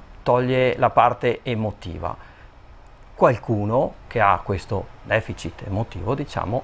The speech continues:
arriva anche a fare delle cose che non possono essere assolutamente tollerate. Ehm,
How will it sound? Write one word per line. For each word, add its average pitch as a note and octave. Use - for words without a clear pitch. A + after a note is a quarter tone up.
arriva G#2+
anche A2+
a A#2+
fare G2+
delle C#3
cose A2+
che F#2
non C3+
possono F2+
essere F#2+
assolutamente F2+
tollerate. F2+
Ehm, A2